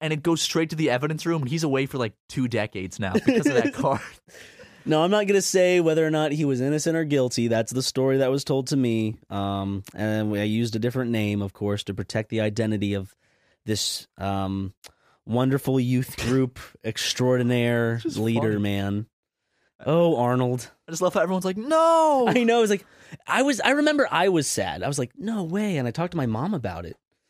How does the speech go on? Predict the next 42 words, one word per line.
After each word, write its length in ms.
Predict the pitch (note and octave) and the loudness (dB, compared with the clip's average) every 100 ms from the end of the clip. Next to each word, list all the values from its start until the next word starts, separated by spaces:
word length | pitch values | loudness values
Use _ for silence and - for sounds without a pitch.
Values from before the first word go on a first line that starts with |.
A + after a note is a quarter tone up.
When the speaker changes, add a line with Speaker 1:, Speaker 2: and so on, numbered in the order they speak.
| _ _ _ - | _ _ _ -8
Speaker 2:
My 80 | A#2+ | -4
mom 140 | C3 | -2
was 100 | A#2 | -2
like, 140 | G#2 | -4
"Yeah, 160 | A2 G2+ | -4 -2
that's 180 | G2 - | -4 -4
not 200 | G#2+ G2 | -6 -4
good. 200 | A2+ A2 - - - - F#3+ | -4 -4 -6 -12 -14 -8 -4
<laughs> 0 | - - D4 C#4+ C4+ A#3+ B3+ A#3 A#3 C#3 | -4 2 4 6 4 4 4 4 2 0
That's, 220 | C#3+ - | -2 -2
that's 180 | D#3+ F3+ | -4 -2
not 160 | D#3 | -2
good." 320 | D3 G3 A#2+ - _ | 0 -2 -2 -6 _
Speaker 1:
When 160 | - C#3+ | -4 -2
I 60 | C#3+ | 0
was 180 | E3+ E3+ | -2 -4
in 320 | F3+ D#3+ - | -4 -6 -8
sixth 360 | - E3 - | -6 -6 -6
grade, 300 | - B2+ A2+ | -4 0 0
I 80 | A2 | 0
was 160 | A2 A2 | -2 -2
really 140 | C3+ | -4
good 100 | C#3 | -4
friends 200 | - B2+ | -6 -8
with 60 | G#2+ | -10
this 100 | A2 | -10
guy 160 | A2+ | -6
named 180 | A2 G2+ | -4 -6
Felix. 580 | - G#2 G#2 B2+ - - _ _ _ _ _ _ | -8 -6 -6 -6 -10 -20 _ _ _ _ _ _
And, 300 | A2+ G#2+ G#2+ | -8 -4 -2
uh, 460 | G#2+ G2+ G2+ F#2+ F#2+ - | -2 -2 -2 -4 -6 -8
I 40 | A2+ | -4
Speaker 2:
How's 120 | A2 | -2
it 40 | |
Speaker 1:
remember 60 | A2+ | 0
Speaker 2:
going, 160 | A#2+ | 0
bros? 280 | G2+ G2 A#2 _ _ _ _ | 0 -2 -4 _ _ _ _
Speaker 1:
What? 220 | A#2 G3+ - | -6 -6 -8
<laughs> 40 | _ _ _ - | _ _ _ -8
So, 260 | - D#3+ C#3 - - - - | -2 0 0 -2 -6 -8 -6
I, 140 | - C#3+ | 0 2
uh, 340 | C#3 C3+ C3 | 4 4 2